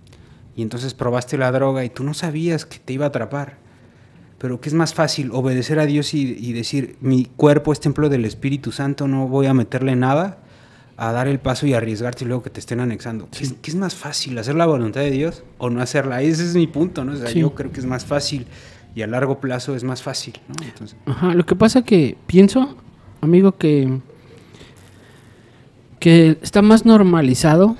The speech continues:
Speaker 2: o bueno, está contaminado el, el tema santidad, ¿no? O sea, porque,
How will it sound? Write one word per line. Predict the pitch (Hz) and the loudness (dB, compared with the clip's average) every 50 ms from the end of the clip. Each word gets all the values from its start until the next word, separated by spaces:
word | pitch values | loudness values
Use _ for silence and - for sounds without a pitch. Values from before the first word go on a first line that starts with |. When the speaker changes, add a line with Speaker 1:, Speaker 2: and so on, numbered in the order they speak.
| - - - | -8 -6 4
Speaker 2:
o | - 170 | 8 10
bueno, | 170 180 175 165 156 - - | 10 10 10 8 6 2 -4
está | - - - - 196 | -8 -4 -2 0 2
contaminado | - 208 208 202 196 - 160 151 151 147 143 143 147 151 151 156 160 165 165 170 170 175 180 - - - | 4 4 4 4 4 2 2 2 2 0 0 0 2 2 4 4 6 6 8 8 8 6 4 2 0 0
el, | 160 143 135 139 135 131 131 135 - - - - _ _ _ _ - - - - | 2 4 4 4 4 2 -2 -6 -12 -20 -20 -20 _ _ _ _ -20 -20 -8 -2
el | - 143 131 | -2 -2 0
tema | - - 156 156 156 160 160 170 185 196 190 - - | 4 6 6 8 8 6 4 4 2 -2 -6 -12 -12
santidad, | - - 139 139 135 131 147 143 156 170 175 175 - - - - - - - - - - - - _ _ _ _ _ _ _ _ _ _ _ _ _ - | -6 -2 -2 -2 2 2 4 4 6 4 2 0 -4 -12 -20 -20 -20 -20 -20 -20 -20 -20 -20 -20 _ _ _ _ _ _ _ _ _ _ _ _ _ -8
¿no? | 135 139 147 156 170 214 | -4 -2 0 0 -2 -2
O | 180 131 | -6 -2
sea, | - - 156 151 | 0 0 2 4
porque, | - 147 139 - 143 139 139 143 - | 2 2 2 2 2 2 2 2 0